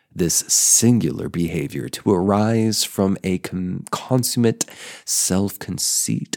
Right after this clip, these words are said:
assuming the vulgar airs of patronage and protection.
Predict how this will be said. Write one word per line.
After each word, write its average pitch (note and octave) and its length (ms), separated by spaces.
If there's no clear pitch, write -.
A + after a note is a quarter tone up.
assuming G#2 840
the F#2+ 200
vulgar F#2 760
airs F#2+ 460
of - 260
patronage F#2 720
and E2 380
protection. - 1500